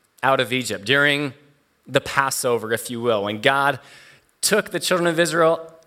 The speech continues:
out of Egypt, led them through the Red Sea.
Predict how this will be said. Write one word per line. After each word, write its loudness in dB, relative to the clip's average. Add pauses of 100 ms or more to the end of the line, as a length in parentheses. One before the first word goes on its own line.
(340)
out 4
of 2
Egypt, 0
led 2
them 2 (160)
through -2
the 0
Red 0
Sea. 0